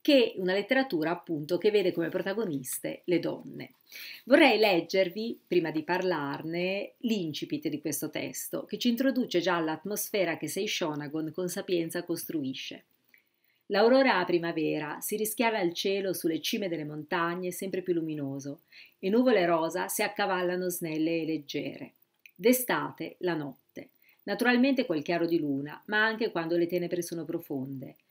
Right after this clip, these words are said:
È piacevole allora vedere le lucciole in gran numero rischiarare volando l'oscurità, oppure distinguere solo le luci di alcune di loro.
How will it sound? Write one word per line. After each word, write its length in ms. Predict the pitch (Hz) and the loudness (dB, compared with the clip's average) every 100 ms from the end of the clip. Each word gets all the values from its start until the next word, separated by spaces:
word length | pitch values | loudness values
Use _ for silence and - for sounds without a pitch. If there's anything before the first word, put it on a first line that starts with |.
| _ _ | _ _
È 120 | - | -6
piacevole 520 | 190 247 247 185 165 165 | 2 2 4 0 0 0
allora 600 | 165 185 202 220 196 - | 2 2 0 0 -2 -2
vedere 320 | 175 175 190 | 0 0 0
le 140 | 202 202 | 0 0
lucciole 420 | 240 240 185 165 | -2 -2 -2 -2
in 80 | 165 | -2
gran 240 | 170 170 | -4 -2
numero 320 | 214 214 165 | -4 -4 -2
rischiarare 640 | 160 151 - 180 196 202 185 | -4 -6 -4 -2 -2 -2 -2
volando 380 | 160 165 180 175 | -2 -4 -2 -4
l'oscurità, 680 | 156 - 151 156 151 139 - _ _ _ | -4 -6 -6 -6 -8 -12 -16 _ _ _
oppure 440 | - 240 269 202 175 | -4 -2 2 4 4
distinguere 640 | 170 175 - 247 214 170 | 0 0 2 2 2 0
solo 220 | 165 180 | 0 2
le 120 | 180 | 2
luci 320 | 180 196 - 170 | 2 -2 -6 -4
di 80 | |
alcune 320 | 156 165 170 156 | -4 -4 -8 -4
di 100 | 170 | -4
loro. 380 | 143 135 135 | -4 -6 -10